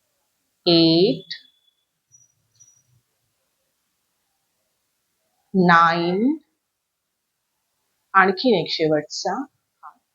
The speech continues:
टेन. आणि पुन्हा नॉर्मल पोझिशन. मित्रांनो, पुढचा जो प्रकार आहे त्याच्यामध्ये आपण फॉरवर्ड मध्ये लंजेस करणार आहोत, ते अशा पद्धतीने. हात कमरेवरती ठेवून बॅक स्ट्रेट ठेवायचा आहे आपल्याला.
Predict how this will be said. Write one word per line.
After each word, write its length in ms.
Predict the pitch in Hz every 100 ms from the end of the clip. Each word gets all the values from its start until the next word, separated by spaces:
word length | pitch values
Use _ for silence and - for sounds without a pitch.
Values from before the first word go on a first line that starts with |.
| -
टेन. 160 | 135 - _ _ _ _ _ _ _ _ _ _ _ _ _ _ -
आणि 140 | 185
पुन्हा 360 | 185 220 220 285 - _ _ _ 185
नॉर्मल 520 | 185 202 220 220 226
पोझिशन. 520 | - 151 - - - 220
मित्रांनो, 480 | 220 262 262 180 180 -
पुढचा 260 | 214 269
जो 180 | 262 254
प्रकार 320 | 202 185 190
आहे 300 | 196 175 151
त्याच्यामध्ये 600 | - 202 185 220 214 214
आपण 460 | 196 170 160 160 165 - _ _ _
फॉरवर्ड 320 | 214 208 233 247
मध्ये 320 | 202 175 180
लंजेस 360 | 170 165 185 -
करणार 340 | 170 156 156
आहोत, 340 | 147 135 180
ते 400 | 220 - - 214 -
अशा 200 | 165 175
पद्धतीने. 580 | 160 139 - 151 143 139 - _ - - _ -
हात 160 | 180 175 190
कमरेवरती 580 | 180 202 226 226 233
ठेवून 360 | 226 226 165 156 -
बॅक 240 | 160 160 160
स्ट्रेट 300 | - 220 220
ठेवायचा 640 | 220 214 185 175 170 175
आहे 200 | 160 160
आपल्याला. 480 | 160 160 151 156 175